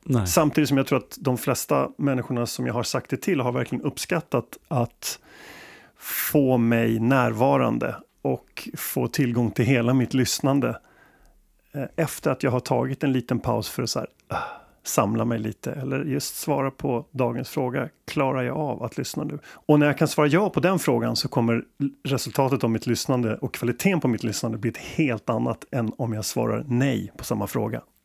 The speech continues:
Speaker 1: Jag tänker att det är, det är så, eh, jäkla viktigt att stämma av det där och, och bara som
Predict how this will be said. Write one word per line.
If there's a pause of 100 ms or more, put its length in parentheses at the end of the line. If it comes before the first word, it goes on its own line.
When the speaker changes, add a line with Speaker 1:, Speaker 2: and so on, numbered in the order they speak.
(200)
Speaker 1:
Jag
tänker
att
det
är, (800)
det
är
så, (400)
eh, (460)
jäkla
viktigt
att
stämma
av
det
där
och,
och
bara
som